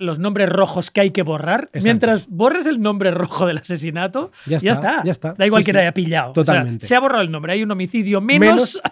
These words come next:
Speaker 2: exacto.
Speaker 1: en esa, en esa localidad.
Speaker 2: Y sobre todo es un homicidio resuelto,
Speaker 1: Resuelto,
Speaker 2: que da,
Speaker 1: por supuesto.
Speaker 2: que da paz a la comunidad y a la fa-, a las familias que son el eje que-, por-, so-, sobre el que gira en ese momento la, la,
Speaker 1: Mientras
Speaker 2: el
Speaker 1: tres
Speaker 2: pueblo,
Speaker 1: pu-,
Speaker 2: ¿no?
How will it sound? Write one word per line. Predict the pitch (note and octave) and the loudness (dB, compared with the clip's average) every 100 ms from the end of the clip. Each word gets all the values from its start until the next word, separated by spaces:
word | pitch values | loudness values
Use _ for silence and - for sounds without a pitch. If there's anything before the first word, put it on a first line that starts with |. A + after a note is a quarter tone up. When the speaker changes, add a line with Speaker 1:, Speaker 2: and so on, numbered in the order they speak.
| - | -6
Speaker 2:
exacto. | C#3+ C#3 A2+ | -6 -6 -4
Speaker 1:
en | F#3+ | -2
esa, | G#3 A3+ A3+ G3+ | 0 2 0 0
en | E3 | -4
esa | F3 F3+ | -4 -4
localidad. | D#3 A3 | -4 -4
Speaker 2:
Y | G3+ | -2
sobre | E3 D#3+ | 0 2
todo | E3 | 4
es | |
un | F3 | 4
homicidio | E3+ E3+ F3 | 2 2 0
resuelto, | D3+ - E3+ G3 F#3 A#3 - | 0 -2 0 0 -4 -10 -8
Speaker 1:
Resuelto, | F#3 D#3 B2+ | -8 -8 -2
Speaker 2:
que | E3 | 2
da, | D#3 | 2
Speaker 1:
por | D#3+ | 2
supuesto. | D3+ | 0
Speaker 2:
que | |
da | D#3 D#3 | 0 2
paz | F3 D#3+ - | 2 2 -2
a | C#3+ | -6
la | C3 | -6
comunidad | D3 D#3 E3+ G3+ G#3 | -4 0 0 -2 -4
y | C#3 | -6
a | |
la | B2+ | -8
fa-, | C3+ | -10
a | |
las | B2+ - | -12 -10
familias | B2 C3 D3+ E3+ | -6 -4 -4 -6
que | - | -8
son | D3 D3+ G3 _ _ _ _ | -8 -8 -8 _ _ _ _
el | C3+ C3 | -12 -10
eje | - D#3+ F3 _ | -6 -6 -6 _
que-, | - | -20
por-, | B2+ D#3 | -14 -14
so-, | - D#3+ | -12 -12
sobre | C#3+ C3+ | -10 -10
el | |
que | C3 | -10
gira | D3+ D#3 | -6 -4
en | D3+ | -4
ese | D3+ | -4
momento | C3+ C#3 C#3 | -4 -2 0
la, | G3+ | 2
la, | |
Speaker 1:
Mientras | G#3+ D#3+ - | 2 2 -2
Speaker 2:
el | C3 | 0
Speaker 1:
tres | G3 G3+ | 2 2
Speaker 2:
pueblo, | C3 A3 | 2 0
Speaker 1:
pu-, | |
Speaker 2:
¿no? | A#3+ | -2